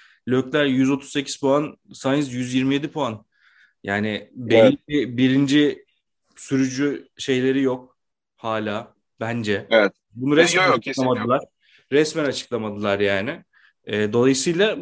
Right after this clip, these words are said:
Speaker 1: hala yarışa açık bir durum var ortada. E, ve hani şeyi de anlamıyorum. E, Sainz'la Leclerc arasındaki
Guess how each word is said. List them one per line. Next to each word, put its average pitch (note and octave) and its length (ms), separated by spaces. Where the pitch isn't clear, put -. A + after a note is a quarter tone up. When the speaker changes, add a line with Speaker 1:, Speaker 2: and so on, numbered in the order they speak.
Speaker 1:
hala D3+ 340
yarışa E3 400
açık F3 260
bir E3+ 80
durum F3+ 240
var F#3 100
ortada. D3 540
E, - 100
ve C#3+ 320
hani A2+ 240
şeyi C3+ 340
de E3 60
anlamıyorum. A#2+ 640
E, G2+ 680
Sainz'la C3+ 960
Leclerc A#2+ 460
arasındaki C#3+ 840